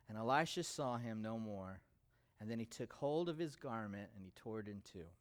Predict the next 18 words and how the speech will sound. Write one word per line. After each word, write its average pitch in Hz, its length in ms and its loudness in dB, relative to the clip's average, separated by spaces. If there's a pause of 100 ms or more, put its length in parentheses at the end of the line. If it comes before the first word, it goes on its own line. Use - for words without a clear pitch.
(2250)
Now, 123 260 2 (360)
another 156 320 6
scripture, - 640 -4 (920)
Isaiah 160 400 8
sixty-one, 135 600 0
verse 107 220 -2
seven. 95 460 -2 (1120)
I'm 107 80 -4
building 127 280 2
a 120 40 -4
case 98 340 -2
here. 90 200 -10 (440)
It - 380 -20
says, 135 220 4
"Instead 226 560 12
of 247 100 6
your 247 140 8
shame, 131 720 6